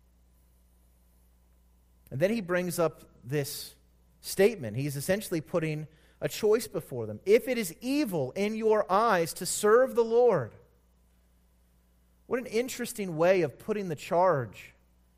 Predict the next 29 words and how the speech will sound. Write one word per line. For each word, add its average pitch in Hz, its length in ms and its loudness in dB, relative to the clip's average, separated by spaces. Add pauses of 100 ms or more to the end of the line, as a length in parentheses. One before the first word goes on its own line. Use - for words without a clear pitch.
(200)
to - 120 -6
Israel. 139 560 -2 (1080)
And 185 240 0 (160)
it, 170 260 -4
it 180 140 2
really 220 400 0
brings 185 440 -2
about 143 540 0 (320)
what 160 240 2
it 208 140 -4
means 180 400 -4
to 170 100 -10
rebel 135 380 -4
against 131 320 -10
God. 147 400 -4 (100)
To 185 100 -6
rebel 156 380 0
against 214 380 -6
God 165 340 0
means 160 280 -6
that 131 120 -6
we 139 100 -6
think 175 460 -6 (300)
living 185 360 -2
underneath 170 480 -4
his 147 220 -6
reign 139 400 -4
is 143 280 -6
evil, 165 600 -10